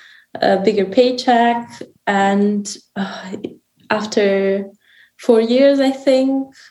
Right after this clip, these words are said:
I was a team leader for, um, a couple of p-, people and a people manager. It was,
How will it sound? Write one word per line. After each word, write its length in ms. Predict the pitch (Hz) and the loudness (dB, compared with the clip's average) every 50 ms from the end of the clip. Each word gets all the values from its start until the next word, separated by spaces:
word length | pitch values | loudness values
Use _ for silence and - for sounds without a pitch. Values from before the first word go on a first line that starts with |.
| - - - | -18 -12 -6
I 200 | 214 208 214 214 | -2 0 0 0
was 200 | 214 220 214 208 | 0 -2 -4 -6
a 120 | 208 - | -8 -4
team 220 | - - 233 233 240 | 2 4 4 6 6
leader 640 | 226 196 190 190 185 190 185 180 180 180 180 185 | 4 4 2 0 0 0 0 2 2 2 0 0
for, 600 | 185 185 - 180 190 185 180 180 180 180 190 202 202 196 _ _ - - - - - - - - | -2 -4 -2 -2 0 0 -2 -2 -4 -4 -6 -8 -10 -12 _ _ -20 -20 -20 -20 -18 -8 -4 0
um, 380 | 202 202 196 196 202 196 185 185 | 0 2 2 4 2 2 2 0
a 120 | 202 202 | -2 -2
couple 340 | - 220 202 208 220 208 208 | 0 -2 0 2 2 2 2
of 180 | 208 202 - - | 2 0 -4 -8
p-, 140 | - 190 - _ | -14 -18 -8 _
people 500 | - 247 240 240 240 233 226 226 226 226 | 2 4 4 4 4 2 2 4 4 4
and 220 | 214 208 196 185 190 | 2 2 0 0 0
a 40 | |
people 340 | 190 190 302 311 311 285 277 | 2 2 2 2 4 4 2
manager. 400 | 262 254 247 240 240 226 208 208 | 2 4 4 4 2 2 0 -2
It 260 | 208 - 269 277 - | -2 -2 -2 -2 0
was, 320 | 254 254 247 247 - - | 0 0 0 0 -4 -10